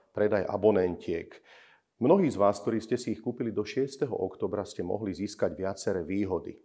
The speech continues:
Jedna z nich je aj, že ste sa mohli zapojiť do súťaže, ktorá prebieha na portáli dovolenka bodka sme bodka es ká. Vyžrebujeme teraz šťastnú výherkyňu alebo šťastného výhercu, ktorý získa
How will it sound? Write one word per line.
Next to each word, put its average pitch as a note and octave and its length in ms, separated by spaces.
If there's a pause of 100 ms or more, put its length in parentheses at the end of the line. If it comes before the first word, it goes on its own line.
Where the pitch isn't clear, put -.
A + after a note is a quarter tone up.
(440)
Jedna E3+ 320
z G2+ 160
nich A2+ 220 (100)
je F#2+ 160
aj, G#2 160
že B2 240
ste C#3 80
sa - 80
mohli A#2 480
zapojiť C3+ 560
do G2+ 160
súťaže, B2 400
ktorá G2+ 320
prebieha A2+ 640
na F2+ 160
portáli G#2 880 (240)
dovolenka B2+ 720
bodka - 480
sme G2+ 480
bodka F#2+ 400
es - 240
ká. E2 240 (1000)
Vyžrebujeme D3+ 560
teraz C#3+ 320
šťastnú B2 400
výherkyňu A2 480
alebo F2+ 160
šťastného C#3 560
výhercu, F#2 880 (160)
ktorý F#2 240
získa G#2+ 640